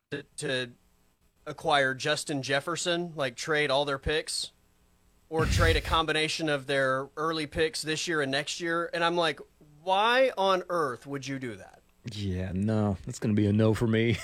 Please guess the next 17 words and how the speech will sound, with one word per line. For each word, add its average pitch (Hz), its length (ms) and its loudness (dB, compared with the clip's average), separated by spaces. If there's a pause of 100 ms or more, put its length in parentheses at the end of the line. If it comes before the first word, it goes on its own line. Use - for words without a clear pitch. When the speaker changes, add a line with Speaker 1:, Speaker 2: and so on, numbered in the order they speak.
(440)
Speaker 2:
<laughs> - 460 2
Speaker 1:
They 262 280 4
just 226 440 0
won 269 280 6
the 202 100 4
Super 311 440 2
Bowl 160 280 8
Speaker 2:
I 135 60 8
know. 127 400 4 (960)
Speaker 1:
with 247 240 4
the 220 100 10
worst 247 540 6
receiver 269 600 4
room 285 260 6
in 233 100 6
the 196 100 4
league. 190 600 0